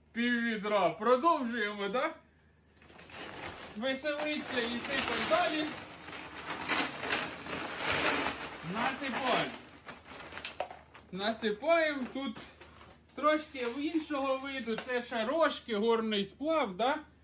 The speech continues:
Але різниці немає, воно вже зношене, воно відпаяне. Все, туди його. П'ятдесят три кілограми. І продовжуємо, да?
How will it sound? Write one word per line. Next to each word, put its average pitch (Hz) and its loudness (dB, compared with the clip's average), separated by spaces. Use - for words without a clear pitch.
Але 302 -4
різниці 262 -4
немає, 285 -2
воно 254 -2
вже 247 -2
зношене, 247 -2
воно 240 0
відпаяне. 233 2
Все, 254 -2
туди 226 -4
його. 156 -2
П'ятдесят 233 -4
три 226 -4
кілограми. 202 0
І 339 -2
продовжуємо, 240 2
да? - 4